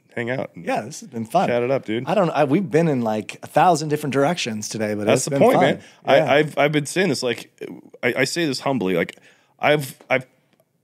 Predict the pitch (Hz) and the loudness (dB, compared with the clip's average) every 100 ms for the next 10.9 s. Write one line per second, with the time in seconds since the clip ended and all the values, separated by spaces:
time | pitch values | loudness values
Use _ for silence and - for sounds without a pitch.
0 | _ _ - 139 127 190 156 - 131 143 | _ _ -6 -2 2 2 0 0 0 2
1 | 107 98 - 131 90 - 95 90 85 92 | 0 -4 -2 0 0 -4 -6 -6 -6 -6
2 | 95 131 73 - - - 156 120 95 _ | -4 -6 -8 -16 -18 -2 -2 -2 -6 _
3 | _ 127 131 107 _ _ _ 110 113 127 | _ -4 -4 -6 _ _ _ -4 -2 0
4 | 147 156 151 - 127 117 117 107 127 131 | 2 2 2 0 -2 -2 -2 -2 0 0
5 | 143 - 131 135 120 98 _ - 117 117 | 0 -2 -2 -2 -4 -10 _ -2 2 2
6 | 131 120 135 139 139 139 110 107 127 127 | 2 -2 -2 0 0 0 -4 -4 -4 -2
7 | 139 135 139 123 113 113 110 - 127 131 | -2 0 0 -2 -2 -2 -2 -2 0 0
8 | 117 104 - 113 117 - 131 - 147 143 | -2 -6 -6 -4 -4 -4 -8 -6 -2 0
9 | 131 107 113 113 107 104 101 98 113 117 | 0 0 0 -2 -4 -4 -4 -2 -4 -2
10 | 117 101 - 120 - 117 101 - | -4 -4 -4 -4 -6 -6 -8 -8